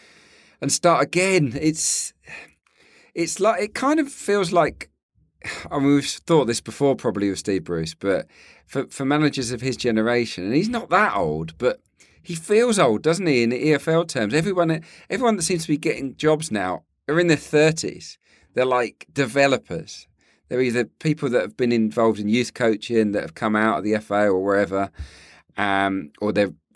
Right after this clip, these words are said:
re-, recently retired players that have got new ideas. Ste-, Steve Bruce is kind of like a dying breed, and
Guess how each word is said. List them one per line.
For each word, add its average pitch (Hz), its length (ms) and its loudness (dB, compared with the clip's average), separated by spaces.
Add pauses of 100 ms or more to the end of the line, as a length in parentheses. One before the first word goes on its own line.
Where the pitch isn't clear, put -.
(120)
re-, 113 600 -16
recently 120 360 0
retired 110 460 0
players 104 460 2
that - 80 -6
have 82 100 -12
got - 140 -12
new 127 320 0
ideas. 104 640 0 (380)
Ste-, - 420 -6 (540)
Steve 175 400 -4
Bruce 160 320 4
is - 320 -6
kind 143 240 0
of 131 60 -2
like 127 180 -2
a 117 40 -8
dying 123 320 0
breed, 127 300 0
and 120 220 -2